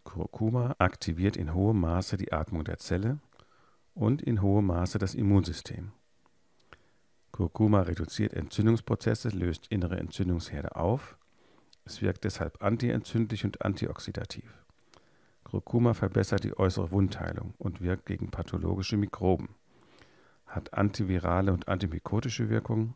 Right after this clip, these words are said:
und stoppt den vermehrten Zellteilungszyklus. Die neue, atemberaubende Erkenntnis der Wissenschaft ist jedoch die,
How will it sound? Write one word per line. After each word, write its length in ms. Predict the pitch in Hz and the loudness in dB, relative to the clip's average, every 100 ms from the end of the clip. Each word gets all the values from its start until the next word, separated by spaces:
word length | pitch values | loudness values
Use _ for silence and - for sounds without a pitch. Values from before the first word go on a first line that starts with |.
| - | -12
und 160 | - 80 | -10 -8
stoppt 480 | - 101 - _ 95 | 0 0 -2 _ -8
den 120 | 85 | -6
vermehrten 540 | 85 82 85 90 - | -6 -2 -2 -2 -4
Zellteilungszyklus. 1300 | - 95 - 78 76 - - - - - - - - _ _ _ _ _ _ _ _ - _ _ _ _ - | 0 -2 -2 -6 -6 -8 -10 -14 -14 -14 -14 -16 -20 _ _ _ _ _ _ _ _ -20 _ _ _ _ -10
Die 100 | 85 | -4
neue, 500 | 80 107 147 92 113 - | 0 4 4 4 0 -2
atemberaubende 840 | 87 101 113 101 98 101 101 104 | 0 0 0 0 2 2 2 0
Erkenntnis 360 | 101 - 110 107 | 0 -2 -2 -2
der 160 | 98 | -2
Wissenschaft 480 | 101 - 104 92 - | -2 -4 -4 -4 -4
ist 180 | - - | -16 -8
jedoch 260 | 101 80 78 | -4 -4 -4
die, 340 | 104 113 123 | -6 -2 -2